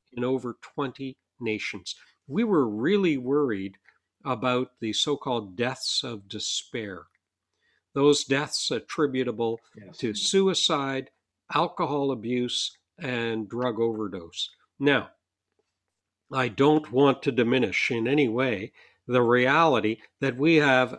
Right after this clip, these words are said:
Speaker 1: a huge opioid crisis in this country, and it has gotten worse during the pandemic. But suicide, uh,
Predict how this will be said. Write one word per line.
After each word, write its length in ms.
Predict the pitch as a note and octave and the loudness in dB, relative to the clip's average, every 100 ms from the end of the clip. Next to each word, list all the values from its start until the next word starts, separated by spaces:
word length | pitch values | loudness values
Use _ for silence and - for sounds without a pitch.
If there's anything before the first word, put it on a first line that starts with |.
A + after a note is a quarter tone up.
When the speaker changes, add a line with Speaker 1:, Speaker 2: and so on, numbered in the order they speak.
| - | -4
Speaker 1:
a 160 | A#2+ | -4
huge 640 | A2+ - G3 F#3 C3+ A#2+ - - | -4 -4 0 4 2 0 -8 0
opioid 640 | D#3+ F#3 C3+ A2+ G#2+ G2+ | 2 2 0 2 2 -2
crisis 720 | - D#3 E3 - - G2 - - - - | -2 2 2 2 -2 -2 -4 -6 -12 -2
in 200 | D3+ C3 | 2 2
this 180 | A#2+ - | 2 0
country, 520 | - B2 A2 - A#2+ - _ - | -2 -4 -4 -4 -6 -8 _ -10
and 200 | C3+ B2 | -4 -2
it 120 | B2 G2+ | -4 -2
has 300 | A#2+ A2 - | -4 -2 -2
gotten 480 | B2 A#2+ A#2 G#2 D#3+ D3 | -2 -2 -4 -6 -8 -8
worse 540 | A2 D3 F#2+ - - - _ _ - | 0 0 2 0 -2 -6 _ _ -12
during 380 | G#2+ A#2+ A2+ G#2+ | -2 0 0 -2
the 80 | G2 | -4
pandemic. 640 | A#2+ G#2 F#2+ G2 F2 F2 _ _ _ _ _ - | -6 -8 -8 -10 -14 -18 _ _ _ _ _ -2
But 320 | C#3+ D3 - _ | 0 0 -6 _
suicide, 960 | - - A3+ A#3+ A3+ - D#3+ D3+ D3 - _ _ _ _ _ _ - | -4 0 2 2 2 2 0 0 -2 -6 _ _ _ _ _ _ -8
uh, 500 | A#2+ A2+ A2 A#2+ | -4 -4 -6 -6